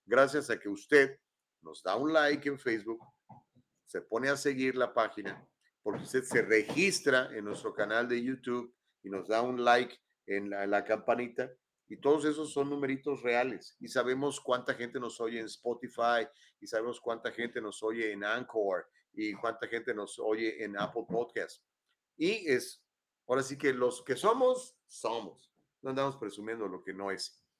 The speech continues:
Así que, señor presidente Biden, discúlpese. Bueno, a lo mejor no es culpa de él, ¿verdad? La gente de Twitter quiere quedar bien con él. Le dice, "Ay, tienes veintidós millones y medio de seguidores". No es cierto,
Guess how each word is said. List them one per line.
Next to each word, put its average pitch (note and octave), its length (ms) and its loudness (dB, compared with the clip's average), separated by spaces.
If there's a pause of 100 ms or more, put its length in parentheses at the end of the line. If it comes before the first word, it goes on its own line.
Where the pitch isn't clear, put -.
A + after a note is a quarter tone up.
(120)
Así C3 180 -6
que, C3 100 -2
señor B2 240 -4
presidente B2 440 -4
Biden, D3 560 0 (340)
discúlpese. F#3+ 1000 4 (480)
Bueno, F#3 180 0
a F3 40 0
lo E3 60 0
mejor F#3 200 -4
no F#3+ 40 0
es F3+ 160 0
culpa E3+ 360 -2
de D#3 80 2
él, F3 100 -8
¿verdad? D#3 280 -4
La C3+ 100 -6
gente C#3+ 300 -6
de G#2 160 -2
Twitter B2 460 -10 (380)
quiere A2+ 380 -8 (280)
quedar A2+ 280 0
bien A#2+ 180 -4
con G#2 180 -2
él. G#2+ 140 -4
Le G#2 80 -2
dice, G#2 200 -8
"Ay, B2+ 160 -4
tienes D3 260 -6
veintidós B2 400 -6
millones C#3 440 -8
y B2 40 -10
medio A#2 340 -4
de A2 80 -6
seguidores". G#2 460 -4 (360)
No D3 100 0
es D3+ 80 0
cierto, F#3 720 4